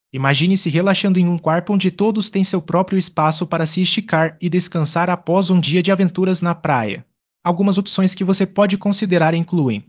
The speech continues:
Pousada do Sol, quarto familiar, quatro pessoas, real trezentos. Hotel Jeri, suíte master, cinco pessoas, real quatrocentos e cinquenta. Vila do Jeri, apartamento,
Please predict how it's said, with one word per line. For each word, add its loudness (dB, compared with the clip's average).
Pousada 2
do 0
Sol, 0
quarto 0
familiar, 0
quatro 2
pessoas, -2
real 2
trezentos. -2
Hotel 4
Jeri, 2
suíte 0
master, 0
cinco -2
pessoas, 0
real 2
quatrocentos 0
e 0
cinquenta. -2
Vila 6
do 2
Jeri, 0
apartamento, 0